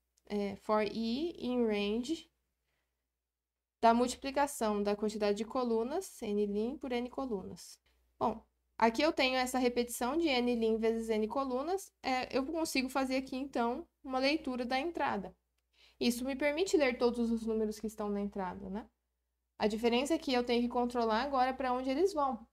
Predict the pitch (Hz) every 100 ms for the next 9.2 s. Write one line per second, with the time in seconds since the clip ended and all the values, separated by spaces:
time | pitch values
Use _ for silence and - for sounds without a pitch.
0 | - - 208 208 214 214 254 330 339 277
1 | 254 247 226 233 233 247 233 226 226 226
2 | 220 220 - _ _ - 226 233 233 226
3 | 214 220 220 220 214 208 214 220 - -
4 | _ _ - 214 214 208 208 196 185 185
5 | 190 208 214 226 220 226 254 277 294 262
6 | 226 285 - 302 285 - 254 320 349 330
7 | 320 269 262 285 262 240 233 233 226 214
8 | 202 226 233 220 220 233 240 247 277 294
9 | 214